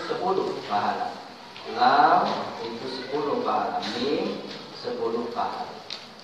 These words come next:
Ya, kalau Al-Quran itu lebih baik ada Arabnya. Ya, karena apa? Kalau kita baca Al-Quran, satu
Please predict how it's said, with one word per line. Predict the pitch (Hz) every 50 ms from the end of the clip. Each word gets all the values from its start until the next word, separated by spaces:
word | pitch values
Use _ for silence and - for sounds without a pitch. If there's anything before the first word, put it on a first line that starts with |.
| - -
Ya, | - 98 - - -
kalau | 101 104 98
Al-Quran | - 95 101 101 101 104 104 - - - - - - - - - - - -
itu | - - - - - - - - - - 113
lebih | 110 110 107 104 101 104 -
baik | - - - - - -
ada | - - - - -
Arabnya. | 190 190 202 - - 180 - - - - - 208 202 - - - - - - 185 180 - - - - - - - - - - - - -
Ya, | - - - - - - - - - - - - - - - - - 240 - - - - - - -
karena | - - - - - - - - - -
apa? | - - - - - -
Kalau | - - - - -
kita | - 101 - - 98
baca | 98 - - - - - - - - - - - - - - -
Al-Quran, | 104 104 101 101 - 104 101 - - - - - - - - - - - - - - - - - - - - - - - - -
satu | - - - - - 107